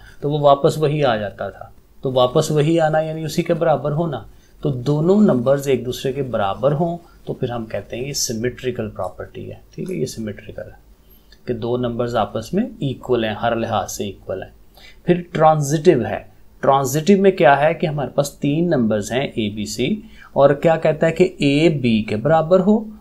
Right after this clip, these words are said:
और फिर कहीं और लिखा हो कि B जो है वो सी के भी बराबर है। अब जाहिर है A B के बराबर है,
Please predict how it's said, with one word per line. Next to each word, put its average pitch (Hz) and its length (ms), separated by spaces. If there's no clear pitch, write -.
और 156 220
फिर 214 160
कहीं 170 340
और 165 260
लिखा 147 260
हो 127 280
कि 147 120
B 117 300
जो 123 120
है 131 80
वो 160 120
सी 190 280
के 185 120
भी 151 140
बराबर 110 440
है। - 100
अब 101 140
जाहिर 120 360
है 147 220
A 135 220
B 131 300
के 185 140
बराबर 117 500
है, 113 160